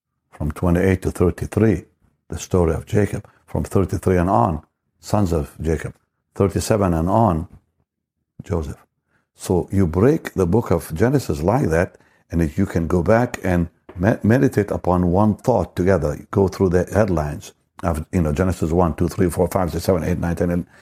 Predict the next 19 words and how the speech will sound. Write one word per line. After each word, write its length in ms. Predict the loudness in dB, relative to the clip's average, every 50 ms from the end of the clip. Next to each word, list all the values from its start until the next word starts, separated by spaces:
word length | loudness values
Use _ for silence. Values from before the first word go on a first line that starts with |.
| _ _ _ -2
and 180 | 0 0 2
eleven. 240 | 2 2 2 0 0
It's 100 | -4 -4
so 160 | -2 0 0
simple 460 | 0 2 2 2 2 2 2 2 2 4
when 180 | 4 4 4
you 140 | 4 4 4
read 320 | 4 4 4 4 2 0 -2 -6 -16 -10 _
and 180 | 0 0 2 4
reread 500 | 4 4 4 4 4 4 2 2 0 -2 -8 -18 -18 _
and 220 | 0 2 2 4 2
read 320 | 2 2 2 2 0 -2 -8 -16 _ -2
and 160 | 0 0 2
reread. 480 | 2 2 2 2 2 2 2 2 0 -4 _ _ _ _ _ _
You 120 | -8 -6 -6
capture 440 | -4 0 0 0 0 -2 -4 -6
the 140 | -6 -6 -6
thought. 460 | -8 -4 -2 -2 -2 -2 -4 -8 -18 -20 _ _ _ _ _ _ _ _ _ _ _ _ _ _ _ _ _ _ _ _ _ _ _ _ -20 -20 _ -2
Meditation 920 | 0 2 4 4 2 2 2 2 2 2 2 0 -4 -10 -10 -10 -12 -14